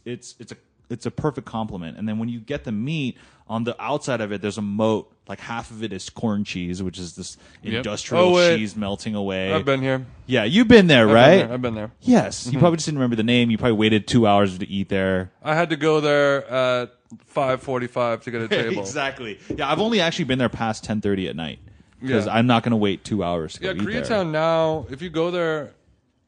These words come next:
Speaker 3: you know, it, it was, like, on a Friday or Saturday, it was like that, but now it seems like almost every night of the week, if you wanna go to one of these popular Korean barbecue restaurants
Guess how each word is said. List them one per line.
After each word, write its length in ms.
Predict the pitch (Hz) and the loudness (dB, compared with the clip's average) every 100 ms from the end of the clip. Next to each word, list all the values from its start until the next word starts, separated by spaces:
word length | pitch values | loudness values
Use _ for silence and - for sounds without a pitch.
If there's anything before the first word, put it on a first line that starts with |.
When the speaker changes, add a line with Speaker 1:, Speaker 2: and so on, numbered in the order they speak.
| _ | _
Speaker 3:
you 100 | 143 | -10
know, 180 | 143 135 139 139 147 147 | -4 -4 -4 -6 -6 -6
it, 60 | |
it 40 | 151 | -4
was, 300 | 156 180 165 | -2 -2 -2
like, 220 | 151 143 151 | -4 -4 -6
on 120 | 139 | -6
a 40 | |
Friday 300 | 135 147 143 | -4 -2 0
or 120 | 135 131 | 0 -2
Saturday, 380 | 139 135 139 | -2 -2 -2
it 40 | 139 | -4
was 140 | 143 | -4
like 180 | 147 147 | -6 -4
that, 220 | 156 147 | -4 -4
but 180 | 135 117 | -6 -8
now 380 | 123 143 151 165 | -10 -6 -4 -4
it 80 | 165 | -6
seems 260 | - 156 143 | -8 -8 -6
like 140 | 131 | -6
almost 320 | 127 143 131 | -6 -8 -8
every 240 | 127 143 147 | -10 -8 -6
night 140 | 143 | -4
of 60 | 135 | -4
the 100 | 127 | -4
week, 260 | 135 127 | -6 -8
if 140 | 131 143 | -12 -8
you 120 | 147 | -6
wanna 180 | 151 147 | -6 -6
go 200 | 127 131 | -4 -4
to 260 | 127 135 127 | -4 -8 -8
one 200 | 117 123 | -6 -6
of 100 | 120 | -6
these 260 | 123 117 | -6 -8
popular 400 | - 131 123 123 | -8 -8 -6 -8
Korean 260 | 117 123 120 | -8 -6 -4
barbecue 320 | 117 113 123 | -4 -6 -8
restaurants 760 | 113 110 - 110 110 110 - | -10 -10 -10 -10 -8 -10 -16